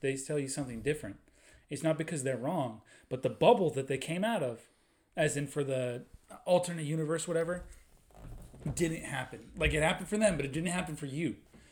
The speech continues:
And I have a prime example. And it happened just recently, the last time we were doing a podcast.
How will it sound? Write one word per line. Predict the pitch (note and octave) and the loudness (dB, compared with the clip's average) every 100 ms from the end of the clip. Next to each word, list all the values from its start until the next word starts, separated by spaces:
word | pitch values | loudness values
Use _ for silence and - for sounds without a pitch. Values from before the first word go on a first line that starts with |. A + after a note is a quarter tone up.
| - - - - | -20 -20 -16 -4
And | C#3+ | -2
I | |
have | C#3+ D#3 | 0 -2
a | |
prime | C3+ - C#3+ C#3+ D3 | -6 -6 -2 -2 -2
example. | A#2 A#2+ B2 A2+ F#2+ - - - - - - - - - - - - - - | -4 -6 -8 -10 -14 -18 -20 -20 -20 -20 -12 -8 -8 -12 -20 -20 -20 -18 -4
And | D3+ | -2
it | |
happened | C#3 D3+ D#3+ C3 | 0 0 0 2
just | D3+ D3+ | 2 2
recently, | D3 C#3 B2 A2+ | -2 -2 -4 -6
the | A2 | -6
last | A#2 A#2+ B2 | -4 -4 -4
time | B2+ A#2+ | -4 -4
we | B2 | -4
were | A#2+ | -4
doing | A2 A#2 G#2+ | -4 -6 -6
a | |
podcast. | - G#2 A2 - G#2+ F#2 F2+ - | -10 -10 -10 -10 -14 -10 -10 -8